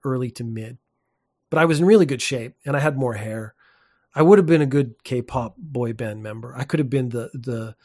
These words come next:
the wild foreign one who says weird stuff. And that's a good, that would be a good character for a boy band. And it would, like, offset all the traditional,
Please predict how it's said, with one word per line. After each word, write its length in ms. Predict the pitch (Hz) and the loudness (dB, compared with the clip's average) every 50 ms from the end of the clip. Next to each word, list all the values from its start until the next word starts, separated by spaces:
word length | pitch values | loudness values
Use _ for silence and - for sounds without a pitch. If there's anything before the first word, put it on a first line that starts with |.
| _ _ _ _ _ _ _ _ - | _ _ _ _ _ _ _ _ -8
the 80 | 131 | -6
wild 840 | 120 120 135 147 156 156 160 160 156 151 151 151 139 - - - - _ _ _ _ _ _ _ _ _ _ _ _ _ _ _ _ _ _ _ _ _ _ _ _ _ _ _ | -2 4 6 8 8 8 8 8 6 4 4 2 0 -4 -8 -12 -14 _ _ _ _ _ _ _ _ _ _ _ _ _ _ _ _ _ _ _ _ _ _ _ _ _ _ _
foreign 600 | - - - - 147 147 147 143 139 127 123 120 | -14 -10 -4 0 2 2 2 2 2 0 -2 -4
one 440 | 117 110 110 107 104 104 107 113 _ _ _ _ _ _ _ _ _ - - | -4 -4 -6 -6 -8 -12 -14 -18 _ _ _ _ _ _ _ _ _ -12 -8
who 100 | 131 117 | -8 -6
says 320 | - - 110 123 120 113 | -4 -2 -2 -2 -2 -4
weird 300 | 113 120 120 110 113 113 | -6 -6 -6 -6 -8 -8
stuff. 500 | - - - 117 117 - - _ - - _ _ _ _ _ _ _ _ _ _ _ - | -10 -12 -12 -14 -16 -18 -20 _ -20 -20 _ _ _ _ _ _ _ _ _ _ _ -4
And 160 | 135 139 175 | 2 4 6
that's 160 | 220 247 226 | 6 6 6
a 60 | 226 | 4
good, 180 | 180 170 226 - | 4 4 4 6
that 120 | 262 247 | 6 6
would 100 | 240 220 | 6 6
be 80 | 226 214 | 4 4
a 40 | 180 | 4
good 200 | 156 202 185 170 | 4 2 2 2
character 340 | - 202 190 175 - 156 | 2 2 2 2 0 -2
for 160 | 139 - 147 139 | -2 -2 -2 -2
a 60 | 127 | 0
boy 200 | 123 143 147 135 | 0 0 0 0
band. 220 | 120 117 - - - _ _ _ _ _ _ _ _ _ _ _ _ _ _ - | 0 -6 -14 -18 -20 _ _ _ _ _ _ _ _ _ _ _ _ _ _ -2
And 100 | 143 156 | 0 2
it 40 | 151 | 4
would, 140 | 147 151 | 4 4
like, 200 | 143 147 143 143 | 4 2 2 4
offset 540 | 139 147 165 156 139 - - 175 151 135 - | 8 8 8 8 8 6 4 4 4 4 2
all 180 | - 139 139 139 | 0 0 0 2
the 100 | 135 131 | 0 -2
traditional, 880 | - - 131 120 151 156 - - 160 147 143 139 127 120 110 104 - | -4 -6 -4 0 0 0 2 2 2 2 2 2 2 0 -2 -6 -10